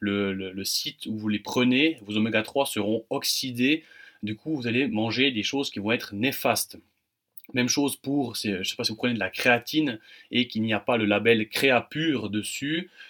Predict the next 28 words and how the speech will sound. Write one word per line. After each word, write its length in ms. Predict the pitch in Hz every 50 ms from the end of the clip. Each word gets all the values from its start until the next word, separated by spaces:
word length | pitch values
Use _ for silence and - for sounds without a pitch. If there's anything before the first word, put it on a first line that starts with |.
| - - - _ _ -
euh, 120 | 90 92
il 120 | 104 110 117
ne 60 | 113
faut 200 | - - 120 -
pas 180 | - 135 131
la 120 | 131 123 117
consommer. 520 | - 123 113 - 120 113 117 123 117 101
Si 140 | - - 104
vous, 100 | 98 101
enfin, 260 | 98 - - 87 85 87
il 60 | 87
y 40 | 85
a 40 |
plein 200 | - - 151 143
de 40 | 139
types 200 | - - 135 123
de 80 | 117 110
créatine, 640 | - - 113 104 101 101 - - 139 151 143 113 95
mais 360 | 92 101 113 120 127 131 - _ _ _ _ -
il 100 | 107 -
faut 160 | - 127 117
prendre, 440 | - - - 120 127 139 120 - - - - - -
euh, 160 | 95 90 90
des 280 | 95 107 110 117 120
créatines 580 | - - - 107 104 101 - - 123 127 127 107
issues 520 | 107 107 104 - - - - 123 127 131 113
de 100 | 101 101
laboratoires, 960 | 101 110 110 110 107 101 104 101 - 110 110 110 110 120 127 113 101 98